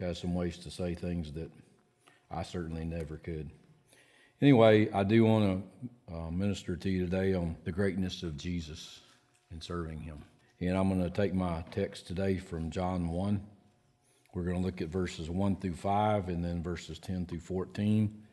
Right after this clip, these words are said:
Verses six through nine is a parenthetical, um, entry, and we're gonna look at one through five and ten through fourteen. Just to,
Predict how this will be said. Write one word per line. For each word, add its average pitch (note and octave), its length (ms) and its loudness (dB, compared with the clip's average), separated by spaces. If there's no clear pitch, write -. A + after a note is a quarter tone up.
Verses F2 400 -2
six - 280 -2
through F#2+ 320 0
nine F#2+ 420 0
is D#2+ 180 -4
a D#2 80 -6
parenthetical, G2+ 920 -2
um, D#2+ 440 -12
entry, G#2+ 480 0
and E2 140 -6
we're F2 160 -4
gonna F2+ 180 -2
look F2+ 220 -4
at F2 80 -4
one F#2 260 -2
through F2+ 180 -4
five F#2 600 0
and E2+ 180 -8
ten F2+ 280 -4
through F2 160 -10
fourteen. D#2+ 760 -8
Just B2 260 4
to, G2 300 4